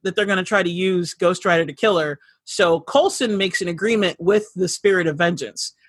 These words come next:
and he becomes Ghost Rider for just a moment, to, and he is the one who, who stops her and takes her to the dark dimension.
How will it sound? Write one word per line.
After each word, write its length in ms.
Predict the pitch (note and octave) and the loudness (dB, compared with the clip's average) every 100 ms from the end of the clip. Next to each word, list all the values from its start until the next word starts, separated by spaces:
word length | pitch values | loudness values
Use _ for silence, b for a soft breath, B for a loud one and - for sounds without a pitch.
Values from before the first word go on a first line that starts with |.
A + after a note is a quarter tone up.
| b b | b b
and 180 | F#3 E3+ | -4 -4
he 340 | C#3+ - E4+ C#4 | -2 2 4 4
becomes 480 | G#3+ - G#3 F3 | 2 -2 -2 -2
Ghost 320 | D#3 F3+ G3 F#3+ | 0 0 0 2
Rider 360 | E3+ E3 D#3 - | 2 2 -2 -4
for 220 | D#3+ D3+ | -4 -4
just 360 | C#3+ F#3+ B3 - | -2 -2 -2 0
a 60 | |
moment, 480 | B3 C#4+ B3+ E3+ C#3+ _ _ _ _ _ | 2 4 2 0 -4 _ _ _ _ _
to, 160 | - F#3+ | -2 0
and 160 | F3+ E3+ | 2 -2
he 540 | - B3+ A#3+ G3+ E3 - | 0 0 2 0 -4 -6
is 160 | E3+ | -2
the 100 | E3+ | 0
one 240 | D#3+ D#3 D#3+ | 0 -2 -4
who, 300 | D#3+ D#3 D#3+ E3 | -6 -6 -8 -6
who 220 | D#3 D3+ | -6 -6
stops 360 | - A3+ A3 C3+ | 2 2 2 -8
her 200 | - - _ _ _ _ _ _ | -10 -14 _ _ _ _ _ _
and 540 | F#3 F3 E3 D#3+ D#3 D3 | -2 0 0 -2 -4 -4
takes 220 | F#3+ E3 | -4 -4
her 100 | F#3 | -6
to 100 | F3 | -6
the 80 | D#3+ | 0
dark 220 | E3+ E3 | 0 -2
dimension. 480 | D3+ D3 C3+ A#2 | -8 -10 -10 -14